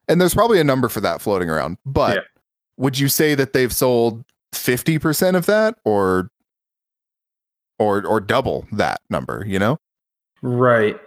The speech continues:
Speaker 1: Like, what
Speaker 2: Uh,
Speaker 1: would your guess be is, is my
Speaker 2: I would say it's probably less than double, but it's probably still a lot. Like, it's probably close.
Speaker 1: Okay, so let, let's just go ahead and say it,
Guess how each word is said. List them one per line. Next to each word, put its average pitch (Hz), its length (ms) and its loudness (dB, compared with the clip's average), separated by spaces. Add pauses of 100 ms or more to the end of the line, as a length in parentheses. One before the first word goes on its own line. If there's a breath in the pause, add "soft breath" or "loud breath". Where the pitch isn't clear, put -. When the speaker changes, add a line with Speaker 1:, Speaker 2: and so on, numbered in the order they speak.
(160)
Speaker 1:
Like, 135 220 2
what 147 100 6
Speaker 2:
Uh, - 40 2
Speaker 1:
would 160 100 0
your 165 80 0
guess 151 400 -2
be 90 280 -4
is, 85 160 0
is 90 240 -4
my 85 140 0
Speaker 2:
I 147 40 4
would 165 140 -2
say 185 100 -6
it's 165 260 -4
probably 143 420 2
less 110 260 0
than 101 160 -4
double, 104 280 0
but 104 140 -2
it's 104 160 -4
probably 110 640 -2
still 98 260 -2
a 90 140 0
lot. 87 420 -4 (220)
Like, 92 160 0
it's 113 140 -4
probably 95 240 -2
close. - 640 -8 (400)
Speaker 1:
Okay, 92 260 0
so 117 320 0 (840 soft breath)
let, 170 220 0
let's 190 340 0
just - 280 0 (260)
go 147 240 2
ahead 131 300 2
and 120 180 0
say 113 320 0
it, 104 320 -2